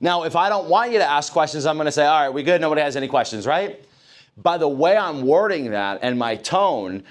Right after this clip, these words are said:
I'm telling you, I don't really want you to ask me a question, so don't ask me a question.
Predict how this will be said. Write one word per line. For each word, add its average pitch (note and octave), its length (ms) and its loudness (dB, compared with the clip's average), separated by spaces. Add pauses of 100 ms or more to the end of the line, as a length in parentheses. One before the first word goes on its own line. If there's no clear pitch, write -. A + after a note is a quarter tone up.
(140)
I'm D3 220 -4
telling F#3+ 460 -4
you, C3 160 -2
I D3+ 140 0
don't F3+ 280 0
really D#3 240 4
want B2 320 0
you C#3 100 0
to C3+ 80 2
ask C3 280 0
me C#3+ 120 0
a B2+ 40 2
question, D3+ 340 -2
so D3+ 260 -2
don't C3+ 220 0
ask C3+ 260 -6
me B2 120 -2
a A2+ 60 0
question. F#2+ 500 -4